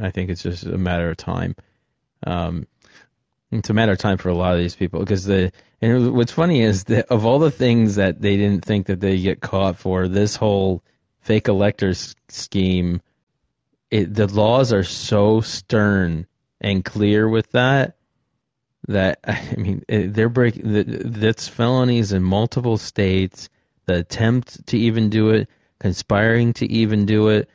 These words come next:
thinking <laughs> about even doing it, uh, like, is, it's just felony, felony, felony. It, it's just bad. It's, it's really bad. So, you know, at the state level, at the federal level, um, he's got a lot of, lot of issues right now.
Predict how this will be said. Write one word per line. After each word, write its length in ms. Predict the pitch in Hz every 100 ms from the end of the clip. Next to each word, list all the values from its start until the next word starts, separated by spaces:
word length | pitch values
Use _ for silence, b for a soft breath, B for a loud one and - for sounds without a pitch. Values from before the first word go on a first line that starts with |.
| _ _ _
thinking 420 | - 104 113 123
<laughs> 60 | 110
about 440 | 95 85 120 98
even 300 | 127 113 110
doing 420 | 113 101 117 110 110
it, 200 | 107 - b b b b -
uh, 360 | - 98 95 92 - _ _
like, 220 | 113 98
is, 240 | 98 104 98 -
it's 260 | 98 - 110
just 280 | 98 -
felony, 420 | - 107 110 104 95
felony, 380 | 104 98 95 90
felony. 300 | 104 98 -
It, 160 | 110 101
it's 120 | -
just 200 | 107 101
bad. 420 | 104 107 - 107 _ -
It's, 180 | 110
it's 300 | 110 104 95
really 240 | 110 113 120
bad. 400 | 92 92 - -
So, 360 | - 110 95 - - _ _ _ -
you 60 |
know, 60 | 107
at 60 | 98
the 80 |
state 280 | 95 - 113
level, 440 | 104 101 98 98 -
at 100 | -
the 80 |
federal 440 | - 107 101 98 92
level, 460 | 92 92 92 90 _ _ _ _ _ -
um, 420 | 90 87 85 82 _ _ _ _ - 110
he's 300 | 98 113 -
got 220 | 107 104
a 60 | 90
lot 280 | 95 101
of, 80 | 95 - -
lot 160 | 104 95
of 120 | 98
issues 520 | 104 104 - 95 87
right 200 | 101 87
now. 300 | 92 90 90